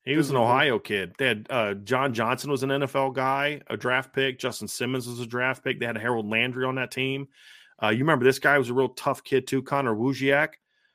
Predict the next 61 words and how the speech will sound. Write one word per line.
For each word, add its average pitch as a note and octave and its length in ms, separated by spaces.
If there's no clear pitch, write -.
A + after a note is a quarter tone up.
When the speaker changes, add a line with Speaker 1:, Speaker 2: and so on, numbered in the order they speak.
Speaker 2:
Yeah. C#3+ 200
Speaker 1:
Uh, G2+ 40
he B2+ 160
was C#3+ 180
a C3+ 60
real C#3 180
tough C3+ 300
kid. C#3+ 480
Um, - 440
uh, G#2 160
Madai A#2 500
Abe-, A#2+ 380
Abe-, A#2 240
Abesmad C3 580
was, B2+ 120
like, A#2 80
this G#2 160
real B2+ 140
big B2 260
physical B2+ 360
end. B2+ 200
He B2 60
wasn't, A2+ 340
like, A2 140
an G#2+ 80
N G#2 100
F - 140
L A2+ 120
guy, F#2 160
I F#2 40
don't - 180
think. G2+ 460
Uh, G#2+ 120
Matt B2 220
Milano B2+ 720
was A2+ 140
on C3 100
that B2+ 140
team, C#3 180
a A2 80
Speaker 2:
Matt B2+ 240
Speaker 1:
linebacker. C3+ 160
They C#3 60
had D#3+ 100
a A#2 40
Speaker 2:
Milano's G#2+ 80
a - 40
Speaker 1:
really C3+ 140
Speaker 2:
stud. A2+ 200
Speaker 1:
phys-, B2+ 260
Kevin C#3 300
Speaker 2:
Yeah. - 80
Speaker 1:
Caval-, A#2 460
Cavalic A#2+ 540
was A#2 140
a A2 180
real B2 240
tough - 340
kid. C3 360
Isaac, C3+ 420
Ye-, B2+ 100